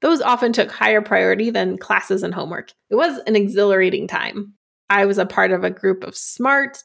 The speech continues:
dedicated folks, and we were part of successful campaigns to support Indigenous rights, migrant workers, and many environmental causes. But after a while, I began to see that my role was more about putting out fires. As soon as we finished one campaign, there was another travesty starting.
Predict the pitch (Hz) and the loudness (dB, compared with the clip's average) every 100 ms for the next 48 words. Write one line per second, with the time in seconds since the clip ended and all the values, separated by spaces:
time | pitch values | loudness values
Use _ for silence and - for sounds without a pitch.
0 | _ 226 240 233 240 220 214 214 208 208 | _ 0 0 0 0 0 2 0 0 -4
1 | - 214 214 311 320 226 208 208 196 202 | -4 0 2 4 2 2 0 2 2 2
2 | 202 214 214 208 220 220 240 294 339 196 | 0 -2 0 0 -2 0 -2 0 0 0
3 | 196 196 190 196 208 196 202 196 233 226 | -2 -6 -6 -2 0 0 0 2 2 2
4 | 196 185 196 - 190 - - 202 214 202 | -2 -2 -2 -2 -4 -10 -2 0 0 -2
5 | 185 175 180 160 - 202 220 247 220 190 | -2 -4 -4 -4 -2 0 2 2 2 2
6 | 185 180 175 165 - 208 - - - - | 0 -2 -4 -6 -8 -10 -10 -14 -14 -20
7 | _ _ _ _ - 339 381 370 277 214 | _ _ _ _ -2 -2 2 2 4 4
8 | 208 208 - 208 208 226 277 302 - 226 | 4 2 0 -2 0 0 2 0 -2 0
9 | 208 208 190 185 190 208 247 294 - _ | 2 2 2 2 2 4 2 0 -6 _
10 | 208 196 202 202 262 285 214 202 202 - | -4 -4 -2 0 2 4 4 2 0 -2
11 | 208 208 185 - 196 - - 214 - _ | 0 2 2 -2 -4 -4 -4 -10 -12 _
12 | 214 - 269 254 214 208 247 226 214 247 | -6 0 2 2 0 2 2 0 2 2
13 | 285 285 254 254 247 226 185 185 180 202 | 2 2 0 0 2 2 2 0 0 2
14 | 247 233 226 208 202 196 196 - 190 - | 4 2 2 0 0 -2 -6 -4 -6 -6
15 | 226 | -10